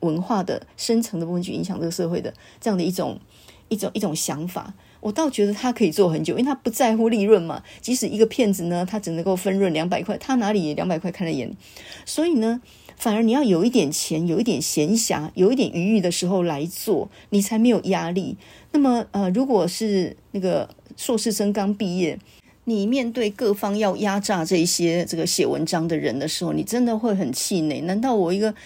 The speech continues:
念到一个台文所毕业，我就只值这点钱吗？所以呢，谈到自媒体怎么样能够不被打败呢？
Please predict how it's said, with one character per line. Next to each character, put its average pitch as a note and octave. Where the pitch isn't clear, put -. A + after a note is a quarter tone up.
念 B3
到 A3+
一 A3
个 G3+
台 F#3+
文 A3
所 D#3
毕 G#3+
业， G3
我 E3+
就 G3+
只 D3+
值 E3+
这 F#3+
点 C#3+
钱 -
吗？ -
所 D4+
以 D#4
呢， A#3
谈 A#3
到 C4
自 C#4+
媒 A3
体 G3+
怎 F3+
么 G3+
样 B3
能 F#3
够 G#3+
不 F#3
被 F#3
打 E3
败 D#3+
呢？ C3